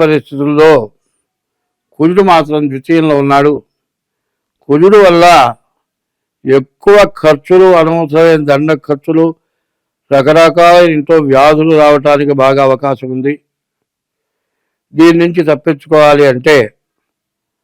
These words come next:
చాలా కష్టపడాలి. ఈ కష్టపడకుండా ఉండాలి అనుకుంటే ముందుగా మీ date of birth ద్వారా జాతకం చూపించుకోండి. ఈ కన్యా రాశికి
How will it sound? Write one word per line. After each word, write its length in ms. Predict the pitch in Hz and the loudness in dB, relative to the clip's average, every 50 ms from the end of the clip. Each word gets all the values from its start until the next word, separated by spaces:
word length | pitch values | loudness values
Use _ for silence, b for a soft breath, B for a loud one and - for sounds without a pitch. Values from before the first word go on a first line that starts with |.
| _ _ _ _ _ _ _ - | _ _ _ _ _ _ _ -4
చాలా 260 | 123 131 143 151 156 151 147 | 0 0 2 2 2 0 0
కష్టపడాలి. 640 | 147 127 - - 147 143 147 147 143 143 147 147 147 139 - _ _ _ _ _ _ _ _ _ _ _ _ _ _ _ _ _ _ _ _ _ | -4 -8 -4 -4 -2 0 2 2 2 2 2 0 -2 -4 -10 _ _ _ _ _ _ _ _ _ _ _ _ _ _ _ _ _ _ _ _ _
ఈ 100 | - 156 160 147 - | 0 0 0 0 0
కష్టపడకుండా 720 | 151 131 - - 180 170 175 170 170 170 175 175 180 180 170 156 139 | -2 -2 0 -2 -2 0 2 0 0 0 0 0 2 2 2 2 2
ఉండాలి 300 | 143 156 170 175 170 170 165 | 0 2 2 4 4 4 2
అనుకుంటే 440 | 156 156 143 156 156 147 147 175 170 160 131 110 113 _ _ _ _ _ _ _ _ _ _ _ _ _ _ _ - | 2 0 -2 -4 -6 -2 0 2 2 2 2 0 -4 _ _ _ _ _ _ _ _ _ _ _ _ _ _ _ -6
ముందుగా 340 | 131 135 143 147 156 160 156 156 | -4 -2 0 2 2 2 2 2
మీ 80 | 151 143 135 131 | 0 -2 0 0
date 200 | 135 139 135 165 | 0 0 0 0
of 80 | 151 147 139 | -2 -2 -2
birth 180 | 143 139 - _ - | -4 -4 -6 _ -2
ద్వారా 200 | 143 143 139 143 135 127 | 0 0 2 2 0 0
జాతకం 320 | 131 127 127 127 131 135 131 120 | -2 -2 -2 -2 -6 -8 -8 -8
చూపించుకోండి. 580 | 131 127 120 120 117 - 135 135 131 127 135 139 135 - _ _ _ _ _ _ _ _ _ _ _ _ _ _ _ _ _ _ _ _ _ _ - | -10 -10 -10 -12 -14 -8 -6 -6 -4 -4 -6 -6 -8 -10 _ _ _ _ _ _ _ _ _ _ _ _ _ _ _ _ _ _ _ _ _ _ -4
ఈ 80 | 135 139 120 - | -4 -4 -2 -2
కన్యా 280 | 143 131 139 156 156 160 156 | -2 -2 0 0 0 2 2
రాశికి 460 | 156 151 143 123 131 131 - 160 160 | 2 2 2 0 -4 -6 -2 0 2